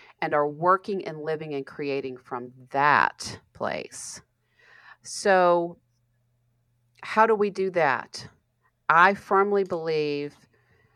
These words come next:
the inspiration piece and the five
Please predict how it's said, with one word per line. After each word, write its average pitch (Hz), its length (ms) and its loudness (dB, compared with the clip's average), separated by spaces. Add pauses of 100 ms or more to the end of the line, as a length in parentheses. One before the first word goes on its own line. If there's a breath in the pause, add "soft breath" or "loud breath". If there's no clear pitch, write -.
(560)
the 165 140 -6
inspiration 170 760 0
piece 170 680 -12 (200)
and 147 140 -4
the 139 80 -6
five 151 460 2